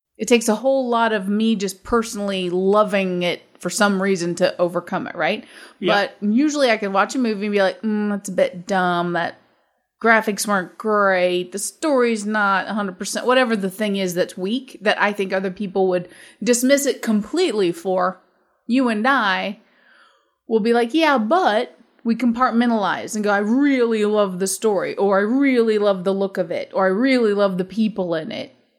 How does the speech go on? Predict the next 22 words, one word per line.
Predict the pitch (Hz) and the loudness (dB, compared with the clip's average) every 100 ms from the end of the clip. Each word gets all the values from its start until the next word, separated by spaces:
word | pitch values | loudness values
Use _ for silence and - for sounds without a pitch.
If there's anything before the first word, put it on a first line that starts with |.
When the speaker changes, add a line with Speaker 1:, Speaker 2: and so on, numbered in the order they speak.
| _ - | _ -2
Speaker 1:
And | 269 | 0
then | 311 262 | 2 2
there's | 240 202 | 2 0
that, | 208 196 - | 0 0 -2
this, | 202 202 | -6 -2
that, | 208 175 | 0 0
and | 180 | -2
the | |
other | 175 175 | -4 -2
that's | 175 175 - | -4 -8 -6
kinda | 190 175 | -4 -4
wrong, | 175 170 170 180 | -2 -2 -4 -4
but | 180 220 | -2 0
that | 247 226 | 0 0
doesn't | 254 262 | 0 2
make | 233 226 | 2 0
us | 196 | -2
wanna | 202 185 | -2 -4
stop | - - 220 190 190 - - - | -4 0 2 4 2 -2 -18 -8
watching | 190 190 185 - 175 185 196 | 0 2 0 -4 -6 -6 -4
weird | 190 185 185 175 | 0 0 0 0
movies. | 277 302 - - - - | 2 2 0 -12 -14 -18